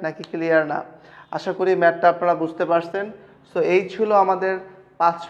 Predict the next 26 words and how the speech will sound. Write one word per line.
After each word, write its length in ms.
পয়-, 220
আহ, 220
চার 160
পয়েন্ট 300
দুইয়ের 300
পাঁচ 260
নাম্বার 280
ম্যাথ। 200
অনুশীলনীর 500
মোটামুটি 340
সবগুলো 380
ম্যাথ 200
আপনাদের 340
করে 180
দেওয়া 220
হয়েছে। 460
আশা 240
করবো 280
এই 60
ম্যাথগুলো 340
আপনারা 220
প্র্যাকটিস 500
করবেন 380
এবং 380
বন্ধুবান্ধবদের 680
মাঝে 380